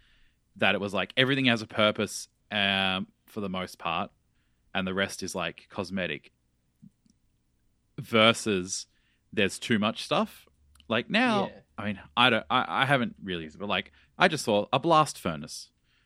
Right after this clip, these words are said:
Speaker 1: What does it do? <laughs> And does it do anything? Like, what do I need it for? I, I like the simplicity of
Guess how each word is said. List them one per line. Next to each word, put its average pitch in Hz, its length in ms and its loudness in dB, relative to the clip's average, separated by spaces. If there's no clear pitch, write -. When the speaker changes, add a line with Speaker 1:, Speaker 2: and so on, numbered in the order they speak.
Speaker 1:
What 156 120 2
does 240 180 -2
it 214 120 -8
do? 120 380 0
<laughs> - 60 -10
And 113 360 4
does 107 180 0
it 104 100 -10
do 113 120 4
anything? 107 300 2
Like, 98 280 -4
what 110 200 2
do 110 80 0
I 104 80 2
need 143 160 0
it - 40 -10
for? 82 360 -6
I, 151 140 4
I - 120 2
like 180 180 4
the 160 60 -4
simplicity 113 680 -2
of 95 260 -4